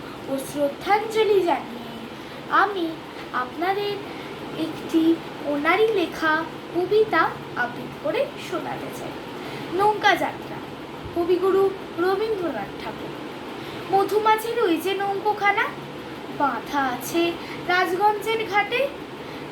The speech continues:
কারো কোনো কাজে লাগছে না তো, বোঝাই করা আছে কেবল পাটে। আমায় যদি দেয় তারা নৌকাটি,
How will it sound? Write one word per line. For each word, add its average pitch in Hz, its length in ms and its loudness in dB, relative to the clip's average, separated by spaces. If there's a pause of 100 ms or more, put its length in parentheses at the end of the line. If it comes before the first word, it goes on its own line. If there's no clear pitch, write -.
কারো 339 340 4 (120)
কোনো 381 280 0 (140)
কাজে 277 340 2
লাগছে 220 480 -4
না 240 180 -6
তো, 480 100 0 (720)
বোঝাই 285 640 4
করা 254 280 2
আছে - 260 -6 (100)
কেবল 311 320 2 (120)
পাটে। - 320 0 (800)
আমায় 233 440 2
যদি 302 200 2
দেয় 330 320 2 (380)
তারা 277 240 4 (220)
নৌকাটি, 359 680 4